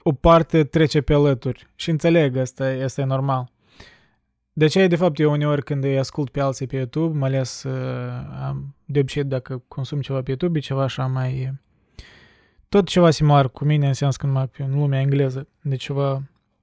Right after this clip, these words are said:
Ori podcasturi, ori ceva intelectual, ceva analize, uh, filosofice, ori discuții politice, depinde. Dar e ceva mental și mă prind la momentul când, uh, uneori nu atra-, nu mă uit special la imagine, vreau să ascult mai mult, să înțeleg conceptul.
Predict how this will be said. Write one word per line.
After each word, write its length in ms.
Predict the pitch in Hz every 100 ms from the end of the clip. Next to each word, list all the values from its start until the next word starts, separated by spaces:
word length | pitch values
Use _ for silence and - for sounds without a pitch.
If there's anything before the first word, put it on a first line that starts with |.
| _ _ _ _ _ _ -
Ori 160 | 180 160
podcasturi, 600 | 143 - 156 143 151 139
ori 400 | 143 147 139 131
ceva 240 | 156 156
intelectual, 680 | 151 143 135 143 139 131 139
ceva 260 | - 135
analize, 840 | 135 131 127 135 127 131 131 131 - _ _ _ _ _ _ _ _
uh, 80 | 135
filosofice, 680 | 127 135 127 135 123 - 135
ori 680 | 127 127 123 123 123 123 123 127 120 _
discuții 540 | 135 127 - 135 -
politice, 520 | - 131 127 - - 127
depinde. 500 | 127 131 127 135 - _
Dar 320 | 147 131 147
e 80 | 147
ceva 280 | 135 147 151
mental 560 | 143 139 156 143 131 -
și 560 | - 151 147 143 139 - _ _ _ -
mă 140 | 156
prind 220 | 143 196
la 100 | 190
momentul 480 | 170 160 185 190 190
când, 400 | - 185 175 156
uh, 600 | 160 160 156 156 147 143 147
uneori 640 | 147 160 170 170 156 151
nu 240 | 156 165
atra-, 300 | 151 143 143
nu 160 | 143 160
mă 140 | 156
uit 260 | 143 143 131
special 680 | - 135 - 139 131 127 131
la 500 | 131 131 131 131 131
imagine, 680 | 139 156 156 139 147 147 143
vreau 180 | 151 135
să 120 | 135
ascult 360 | 127 - 139
mai 120 | 135 127
mult, 200 | 131 127
să 240 | - 139
înțeleg 440 | 135 131 143 135
conceptul. 640 | 127 131 - 135 - 127